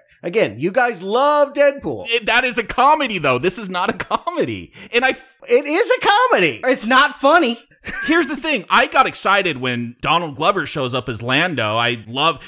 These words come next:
Speaker 2: just when he flashes that smile in that trailer, I'm like, "Oh, yeah, okay." Whoever this actor is playing Han, he might need acting lessons, but I'm excited for Donald Glover. Enjoy his music, his stand-up.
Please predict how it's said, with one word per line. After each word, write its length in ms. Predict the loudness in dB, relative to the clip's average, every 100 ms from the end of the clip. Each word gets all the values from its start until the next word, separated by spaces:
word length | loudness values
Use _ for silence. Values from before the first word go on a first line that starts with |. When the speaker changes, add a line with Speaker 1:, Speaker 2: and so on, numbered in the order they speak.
| -14
Speaker 2:
just 140 | -8
when 100 | -6
he 60 | -6
flashes 400 | -2 -2 -2 -6
that 160 | -6
smile 300 | -4 0 2
in 40 | 0
that 140 | -2
trailer, 360 | -2 2 4 4
I'm 80 | 2
like, 200 | -2 0
"Oh, 300 | 0 2 2
yeah, 460 | 2 0 0 -4
okay." 340 | -8 -6 -6 -4
Whoever 320 | -2 0 0
this 180 | -4 -2
actor 300 | -2 -2 -4
is 80 | -6
playing 300 | -4 -2 -2
Han, 320 | 0 0 0
he 100 | 0
might 160 | -2 -2
need 160 | -2
acting 400 | 0 -2 -4 -10
lessons, 280 | -10 -10 -8
but 120 | -4
I'm 100 | -4
excited 400 | -4 -4 -6 -6
for 120 | -12
Donald 360 | -4 -2 -2 -4
Glover. 380 | -2 0 0 -2 0
Enjoy 300 | 2 4 4
his 160 | 2
music, 560 | 2 4 4 4 0 0
his 140 | -12
stand-up. 840 | -8 -2 0 0 0 2 2 0